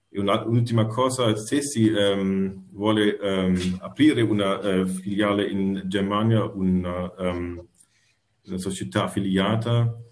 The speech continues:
eh, spesso vedo che il titolare o un amministratore delegato italiano diventa anche amministratore della, eh, società,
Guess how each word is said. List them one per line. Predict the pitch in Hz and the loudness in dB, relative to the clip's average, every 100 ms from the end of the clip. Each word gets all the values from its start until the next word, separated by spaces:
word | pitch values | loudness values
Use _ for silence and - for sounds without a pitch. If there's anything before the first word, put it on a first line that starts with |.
| _ _ _ - | _ _ _ -8
eh, | 98 95 92 | -2 0 0
spesso | - - 120 113 | -2 -2 -2 0
vedo | 101 107 107 104 | 2 2 2 0
che | - 101 95 95 95 92 - _ _ | -2 0 0 0 -2 -10 -18 _ _
il | - 95 | -10 -2
titolare | 110 110 95 107 127 123 | -2 0 2 2 2 0
o | 101 | 0
un | |
amministratore | 98 95 101 98 101 95 101 92 | -2 -2 -2 -2 -6 -6 -4 -2
delegato | 95 90 92 92 113 107 | -2 -2 -2 -2 -2 -4
italiano | 92 92 92 98 113 123 127 123 120 - _ _ | -2 -2 0 0 0 0 -2 -4 -8 -18 _ _
diventa | _ 87 92 107 110 90 | _ -8 -2 0 0 0
anche | 107 110 98 - | 0 0 -2 -2
amministratore | 95 98 95 101 92 104 101 | -4 -2 -2 -4 -4 -2 0
della, | 92 92 87 92 98 92 87 | 0 0 -2 -4 -4 -4 -4
eh, | 90 | -6
società, | - - 98 98 92 90 | -8 -6 -6 -2 -2 -4